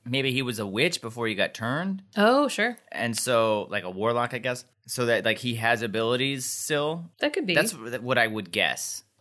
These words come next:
Speaker 2: He also tells Riley that he's not gonna be in some crypt. He'll be living in, like, a fancy castle or a mansion. But he advises Riley not to mess with it and just go home. And Riley's like, "I know Buffy doesn't wanna kill you because you're helpless and you've helped her in the past, but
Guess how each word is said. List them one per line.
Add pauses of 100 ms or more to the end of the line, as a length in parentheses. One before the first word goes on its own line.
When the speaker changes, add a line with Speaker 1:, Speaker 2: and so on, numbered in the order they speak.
(120)
Speaker 2:
He
also
tells
Riley
that
he's
not
gonna
be
in
some
crypt.
He'll (100)
be
living
in,
like,
a
fancy
castle
or
a
mansion. (400)
But
he
advises
Riley
not
to
mess
with
it
and
just
go
home. (200)
And
Riley's
like,
"I
know
Buffy
doesn't
wanna
kill
you
because
you're
helpless
and
you've
helped
her
in
the
past,
but